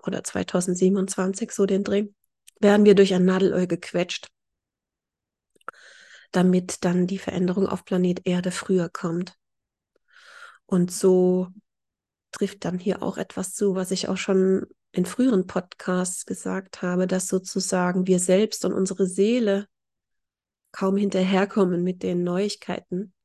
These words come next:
weil der Seelenplan hat ein anderes Timing vorgesehen gehabt. Aber du weißt, wenn du das Seelenplan-Podcast gehört hast,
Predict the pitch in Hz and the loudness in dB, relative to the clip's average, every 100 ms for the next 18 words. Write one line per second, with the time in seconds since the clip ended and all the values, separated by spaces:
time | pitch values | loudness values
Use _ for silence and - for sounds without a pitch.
0 | _ _ _ _ - 190 190 196 - 185 | _ _ _ _ -6 -2 -2 -2 -4 -2
1 | 185 185 185 190 196 190 190 185 185 180 | 0 2 2 0 -2 -2 -2 -2 -4 -8
2 | - - 175 - 180 185 - - 185 240 | -12 -6 -4 -2 -2 -2 -6 -4 -4 -2
3 | 202 190 - - _ _ _ _ - 208 | -2 -2 -4 -12 _ _ _ _ -6 -4
4 | 196 190 185 185 185 185 - - 190 185 | -2 -2 -2 -2 -2 -4 -6 -6 -6 -4
5 | 185 185 180 190 - 180 190 190 - 196 | -4 -2 -2 -2 -2 -2 -2 -6 -6 0
6 | 202 190 190 202 190 190 196 - - 185 | 0 0 -2 -2 -2 -2 -6 -8 -8 -8
7 | - 190 196 190 190 190 | -6 -6 -4 -2 -4 -6